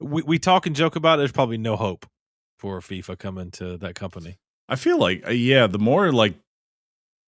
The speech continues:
Speaker 2: as time has passed on this, right?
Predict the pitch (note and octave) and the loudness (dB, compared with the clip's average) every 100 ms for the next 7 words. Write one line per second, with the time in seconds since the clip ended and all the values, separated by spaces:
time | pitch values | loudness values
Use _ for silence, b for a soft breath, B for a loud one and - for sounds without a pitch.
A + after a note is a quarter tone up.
0 | _ _ _ _ _ _ _ F2+ F#2+ - | _ _ _ _ _ _ _ -4 -2 -2
1 | G#2+ G2 G#2 - - D#2+ F2+ - C#3+ D#3 | -2 -2 -2 -6 -4 -2 -2 -2 -2 -2
2 | E3+ G#3+ A3+ C#4 | -6 -8 -10 -12